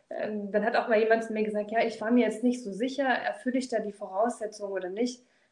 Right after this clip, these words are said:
Aber wenn Arbeitgeber so eine Möglichkeit bieten,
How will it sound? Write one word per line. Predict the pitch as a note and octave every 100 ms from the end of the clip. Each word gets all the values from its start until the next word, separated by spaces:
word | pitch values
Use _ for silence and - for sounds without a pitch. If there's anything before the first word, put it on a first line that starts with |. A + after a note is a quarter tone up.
| _
Aber | G3 G3+ G3
wenn | C4+
Arbeitgeber | - B3 C4 B3 - A#3+ B3 A3
so | G#3+ G#3+
eine | G#3+
Möglichkeit | G#3+ C#4 C4 - - G3 A#3+
bieten, | C4 B3 F#3+